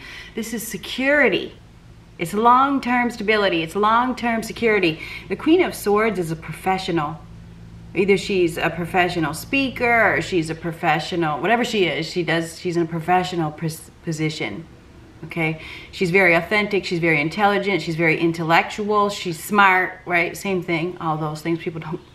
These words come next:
understand it though. Anyhow, this is somebody that may actually be in a professional position. This could be a doctor, a lawyer, a director, a businesswoman, businessman,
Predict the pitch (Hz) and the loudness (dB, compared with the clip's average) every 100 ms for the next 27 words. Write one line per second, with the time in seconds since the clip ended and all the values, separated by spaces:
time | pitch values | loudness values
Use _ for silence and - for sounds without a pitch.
0 | - 156 151 - 147 147 160 156 - - | -12 -8 -8 -10 -14 -14 -14 -14 -16 -18
1 | - - - - 233 226 214 185 180 208 | -16 -16 -4 2 2 4 4 4 2 0
2 | 226 220 208 196 190 185 175 165 156 - | -4 -2 0 2 4 4 4 4 4 2
3 | 208 214 - 208 240 240 214 180 214 196 | 2 2 4 6 6 2 -4 -2 -2 -2
4 | 185 185 190 190 190 180 175 165 196 214 | -2 0 2 2 2 -4 -4 0 2 2
5 | 156 156 160 - 160 160 160 156 160 - | -2 -2 -2 -4 -2 2 2 2 -2 -8
6 | - - - 160 175 160 160 - 160 160 | -18 -18 -8 2 6 6 4 2 -2 -2
7 | 156 - 151 156 165 160 160 160 160 156 | -2 -4 -2 0 2 4 4 2 2 0
8 | 151 147 156 156 160 165 - 165 156 156 | -4 -4 -2 4 4 2 -2 0 2 0
9 | 151 - 135 123 117 80 80 85 - - | -2 -2 0 0 -2 -4 -6 -8 -12 -18
10 | - 156 202 190 185 165 175 175 170 208 | -14 2 4 6 2 2 2 4 4 4
11 | 202 - 180 175 170 165 | 4 0 4 6 6 4